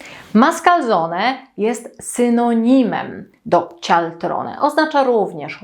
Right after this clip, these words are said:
łotr, rzezimieszek, gagatek. Mascalzone. Sei un vero mascalzone. Jesteś prawdziwym rzezimieszkiem.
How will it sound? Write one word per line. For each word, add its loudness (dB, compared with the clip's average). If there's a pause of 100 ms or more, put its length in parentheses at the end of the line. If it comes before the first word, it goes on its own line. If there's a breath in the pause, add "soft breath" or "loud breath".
łotr, 0
rzezimieszek, -2
gagatek. 0 (500)
Mascalzone. 0 (920 soft breath)
Sei 2
un 6
vero 6
mascalzone. 0 (120)
Jesteś -8
prawdziwym -2
rzezimieszkiem. -6